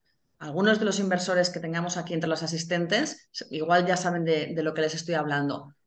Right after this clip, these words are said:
¿Podrías comentarnos, Pablo, en qué consiste esto de un soft close y qué implicaciones tiene para el inversor?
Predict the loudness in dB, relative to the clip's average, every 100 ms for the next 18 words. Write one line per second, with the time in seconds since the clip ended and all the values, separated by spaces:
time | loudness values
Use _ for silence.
0 | _ 2 4 4 4 4 6 6 6 4
1 | 2 0 -2 0 0 -2 -6 -2 2 4
2 | 4 2 0 -2 -4 -2 0 0 0 -4
3 | -2 0 0 0 -4 -14 _ _ _ 0
4 | 4 4 4 2 0 0 0 -2 0 0
5 | 0 2 2 2 2 2 0 -2 -4 -6